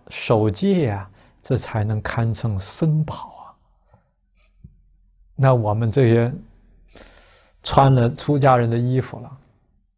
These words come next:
嗯，这个就像啊，沈安大师他自己呀，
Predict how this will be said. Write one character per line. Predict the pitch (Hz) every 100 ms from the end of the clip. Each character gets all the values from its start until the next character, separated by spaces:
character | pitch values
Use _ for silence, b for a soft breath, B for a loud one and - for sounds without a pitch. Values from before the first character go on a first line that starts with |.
| _ _ _ _ _ _ _ _ _ _ _ _ _ _ _ _ _ _ _ _ _ _ _ -
嗯， | 127 113 95 _ _ _ _ _ _ _ _ _ _ _ _ _ _ _ _ _ _ b b
这 | - 143
个 | 131 123 127 131 - b b b _ _ _ _ _ _ _ _ _ _ _ _ _ _ _ _
就 | - 151
像 | 127 143 131
啊， | 123 - b b b b b b b b _ _ - -
沈 | - 135 143
安 | 151
大 | 156 143
师 | 135 143 147 - _ _
他 | 139
自 | 135 156 120
己 | 113
呀， | 110 113 95